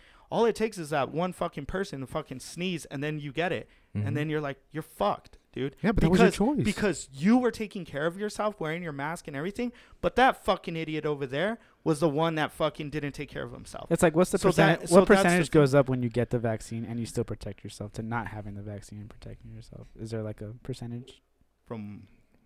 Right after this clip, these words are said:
Speaker 3: Like,
Speaker 2: Who
Speaker 3: after you
Speaker 2: knows?
Speaker 3: have the vaccine,
Speaker 2: It's
Speaker 3: like,
Speaker 2: only
Speaker 3: say,
Speaker 2: been a
Speaker 3: like,
Speaker 2: year.
Speaker 3: we're both
Speaker 2: There's
Speaker 3: wearing
Speaker 2: no
Speaker 3: the same
Speaker 2: info.
Speaker 3: thing, like,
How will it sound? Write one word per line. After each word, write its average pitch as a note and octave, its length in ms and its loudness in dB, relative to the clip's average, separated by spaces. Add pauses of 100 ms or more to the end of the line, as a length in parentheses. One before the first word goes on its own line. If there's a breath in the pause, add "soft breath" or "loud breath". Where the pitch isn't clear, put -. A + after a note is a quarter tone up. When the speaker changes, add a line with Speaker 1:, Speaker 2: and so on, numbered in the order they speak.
(120)
Speaker 3:
Like, A#2+ 80 -4
Speaker 2:
Who G#2 80 -2
Speaker 3:
after C3 180 0
you C3+ 80 6
Speaker 2:
knows? C3+ 60 4
Speaker 3:
have B2+ 140 2
the C3 60 0
vaccine, C3 460 0
Speaker 2:
It's B2 80 -2
Speaker 3:
like, A#2+ 60 6
Speaker 2:
only A#2+ 140 6
Speaker 3:
say, A2 100 6
Speaker 2:
been A2 80 6
a - 20 6
Speaker 3:
like, F#2+ 140 2
Speaker 2:
year. G2+ 140 6
Speaker 3:
we're D3 80 4
both D3 160 2
Speaker 2:
There's - 140 0
Speaker 3:
wearing C#3 260 2
Speaker 2:
no C3+ 40 -2
Speaker 3:
the B2+ 60 -4
same C3 240 -2
Speaker 2:
info. G2 100 0
Speaker 3:
thing, A#2+ 300 -2
like, A2+ 160 -8